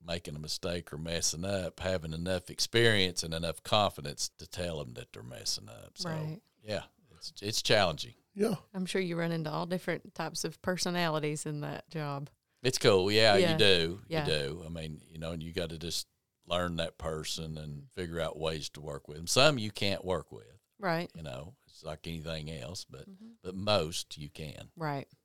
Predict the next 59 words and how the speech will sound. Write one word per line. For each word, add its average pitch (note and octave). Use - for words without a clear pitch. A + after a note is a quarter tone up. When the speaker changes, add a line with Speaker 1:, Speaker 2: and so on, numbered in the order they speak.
Speaker 3:
So F3+
there's F#3
a, G3
kind C#4
of C4+
a F3
project F#3+
we F3+
wanna D#3+
talk D#3
about D#3
now D3+
that D#3+
you F3+
know D#3+
about. D3+
Can F#3
you C4
tell G#3+
our G3
listeners E3+
about D#3
the -
Appalachian D#3+
Service D#3+
Project? E3+
And E3
then D#3+
can E3+
you E3+
tell E3
us, D#3+
you D#3+
know, D#3
what E3
it's D#3+
like D#3
to E3
build D#3
a D3+
home D#3
for D3
a C#3+
flood F3+
victim? -
Speaker 1:
Yeah, G#2
Appalachian G2
Service F2
Project D2+
is D2
a C2+
great E2+
organization D2+
that's C#2
based, F#2
you E2
know, D#2
here E2+
in C#2+